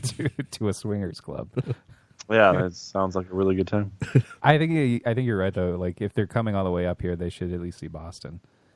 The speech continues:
Speaker 2: I think Bo-, like, I think you should definitely get into Boston. You know, like,
Speaker 1: Yeah.
Speaker 2: we're, uh, it's, even though it's two hours drive, um,
Speaker 1: What
Speaker 2: uh,
Speaker 1: else
Speaker 2: you
Speaker 1: do
Speaker 2: know,
Speaker 1: they like
Speaker 2: go
Speaker 1: to do? Like, is there something else in Boston they can do?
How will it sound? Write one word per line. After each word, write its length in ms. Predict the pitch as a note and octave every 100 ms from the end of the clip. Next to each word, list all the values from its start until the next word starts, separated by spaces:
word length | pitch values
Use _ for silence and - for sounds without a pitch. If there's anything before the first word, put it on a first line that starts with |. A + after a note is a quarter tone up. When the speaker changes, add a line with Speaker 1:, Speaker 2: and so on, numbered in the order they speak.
| _ -
Speaker 2:
I 120 | F#3
think 240 | C4 G3 C3
Bo-, 260 | D#3+ E3 E3+
like, 200 | E3 D#3+
I 120 | D#3+
think 200 | F#3 E3
you 100 | E3
should 260 | - B2+
definitely 480 | C3+ A#2 B2 B2 A2+
get 160 | G#2 G#2+
into 160 | G2+ F#2
Boston. 540 | E2 F2+ - - - -
You 120 | G#2+ G#2+
know, 200 | A2+ B2
like, 240 | G#2+ F#2
Speaker 1:
Yeah. 80 | A2
Speaker 2:
we're, 200 | A2+ G2+ -
uh, 340 | F#2+ G2+ B2
it's, 300 | B2 A#2 - -
even 200 | C#3+ D3+
though 100 | D#3
it's 120 | -
two 180 | D#3 C#3+
hours 300 | B2 A#2 G#2
drive, 440 | A#2 A#2 A#2+ A2+ - - - - _
um, 680 | A#2 A2 G#2 G2+ G2 G2 G#2 - -
Speaker 1:
What 180 | G2+
Speaker 2:
uh, 40 | G#2+
Speaker 1:
else 80 | G#2+
Speaker 2:
you 60 |
Speaker 1:
do 60 | G#2
Speaker 2:
know, 100 | F#2+
Speaker 1:
they 40 | A2
like 80 |
Speaker 2:
go 160 | G#2+ G#2
Speaker 1:
to 60 | G2+
do? 240 | C3 F#2+ - _ _ -
Like, 180 | G2 F#2
is 80 | F#2
there 120 | F2+
something 240 | G2+ F#2+
else 160 | F2 F2
in 60 | F2
Boston 340 | E2+ F2+ G2+
they 80 | G2+
can 80 | G#2+
do? 160 | B2